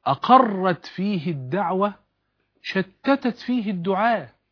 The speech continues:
صح ولا لا؟ بنفس القدر، هي نفس الحدث،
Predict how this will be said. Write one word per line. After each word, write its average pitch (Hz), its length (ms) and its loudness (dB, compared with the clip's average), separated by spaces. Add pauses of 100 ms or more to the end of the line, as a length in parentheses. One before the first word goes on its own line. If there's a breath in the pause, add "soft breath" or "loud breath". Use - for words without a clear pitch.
(580)
صح - 380 2
ولا 185 220 0
لا؟ 220 200 0 (920)
بنفس 233 640 4
القدر، 214 600 2
هي 254 400 6
نفس - 360 2
الحدث، 240 680 4